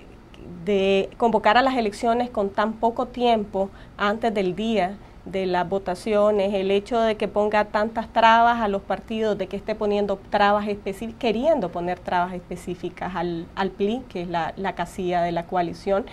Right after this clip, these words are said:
son ejemplos de este comportamiento a la defensiva. Y sin embargo, tuvo, tuvieron que, eh, poner en la Gaceta que, eh,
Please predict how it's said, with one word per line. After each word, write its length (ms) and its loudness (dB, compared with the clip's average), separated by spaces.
son 220 -2
ejemplos 600 0
de 320 2
este 280 -2
comportamiento 880 0
a 120 4
la 140 2
defensiva. 720 0
Y 120 -4
sin 180 0
embargo, 460 2
tuvo, 600 4
tuvieron 640 2
que, 480 -2
eh, 160 0
poner 420 0
en 120 -2
la 100 4
Gaceta 580 -2
que, 680 2
eh, 380 0